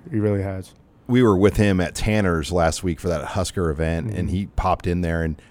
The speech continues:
Speaker 2: just visited with him for a minute, and you could sense a laser focus. And,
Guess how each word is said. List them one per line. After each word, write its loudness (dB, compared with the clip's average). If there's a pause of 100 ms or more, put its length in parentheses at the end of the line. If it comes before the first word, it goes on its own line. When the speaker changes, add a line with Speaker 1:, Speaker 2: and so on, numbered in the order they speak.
(120)
Speaker 2:
just -4
visited 4
with 0
him -2
for -2
a 2
minute, 0
and -4 (120)
you 2
could -2
sense 0
a 0
laser 0
focus. -4
And, 4